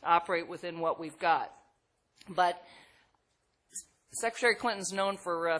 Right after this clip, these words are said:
finishing what she starts. Uh, one of the reasons I was willing to undertake this, uh, for her,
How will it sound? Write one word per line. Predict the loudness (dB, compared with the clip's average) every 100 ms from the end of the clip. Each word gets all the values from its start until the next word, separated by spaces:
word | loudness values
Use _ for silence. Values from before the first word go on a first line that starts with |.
| -2
finishing | -6 -4 -6 -4
what | -4
she | -4
starts. | -6 2 4 4 0 -2 -2
Uh, | -2 -2 -2
one | -2 -2
of |
the | -2
reasons | -6 -6 -2
I | 0
was | 0 -2
willing | -2 -2 -2
to | -6
undertake | -6 -8 -6 -6 -2
this, | -2 0 -2 -2
uh, | -2 -2 -4
for | 0 0 2
her, | 0 0